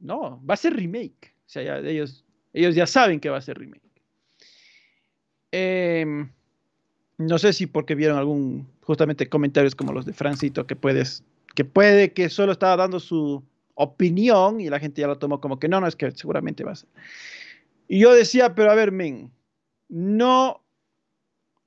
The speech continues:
no hicieron remake ni al San Andreas, que puta era, debe ser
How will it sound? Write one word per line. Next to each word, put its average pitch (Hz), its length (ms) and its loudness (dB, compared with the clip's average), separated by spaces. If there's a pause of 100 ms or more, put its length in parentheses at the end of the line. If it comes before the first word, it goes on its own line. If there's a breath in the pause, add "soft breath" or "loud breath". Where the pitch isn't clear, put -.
(120)
no 180 280 -2
hicieron 240 360 0
remake 190 640 -6
ni 160 200 -4
al 143 120 -2
San 170 300 0
Andreas, 131 760 -6 (800)
que 151 100 -2
puta 175 400 0
era, 175 360 4 (640)
debe 196 320 0
ser 185 320 -2